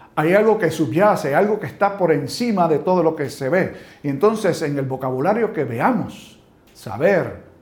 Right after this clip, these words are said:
no saber, ver, no ver, hay un mensaje implícito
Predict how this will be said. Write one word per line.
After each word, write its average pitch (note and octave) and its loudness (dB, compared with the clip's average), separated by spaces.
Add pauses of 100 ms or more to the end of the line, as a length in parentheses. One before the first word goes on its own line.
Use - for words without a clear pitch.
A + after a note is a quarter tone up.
no D#3 -4
saber, D3 -2 (220)
ver, C#3+ 0
no C3+ -4
ver, D3 0 (520)
hay C3 -4
un D#3+ 0
mensaje D3+ -2
implícito B2+ -8